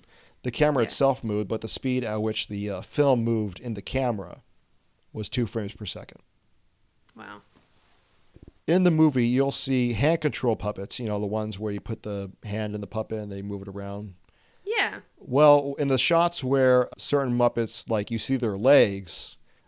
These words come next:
Speaker 1: or you see there is no way that the hand could get through,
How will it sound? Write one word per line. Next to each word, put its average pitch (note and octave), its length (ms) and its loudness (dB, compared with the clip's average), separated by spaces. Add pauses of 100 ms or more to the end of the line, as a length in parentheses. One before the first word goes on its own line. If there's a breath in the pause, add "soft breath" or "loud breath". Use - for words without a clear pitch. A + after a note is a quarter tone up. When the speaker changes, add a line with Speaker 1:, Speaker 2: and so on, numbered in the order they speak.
(100)
Speaker 1:
or B2 160 2
you A#2+ 100 2
see A#2 600 0
there C3 180 2
is B2 140 -2
no A#2+ 720 4
way D3+ 360 6
that B2 140 0
the - 80 -4
hand G#2+ 300 -2
could G2 120 -12
get G2+ 200 -6
through, G2+ 400 -12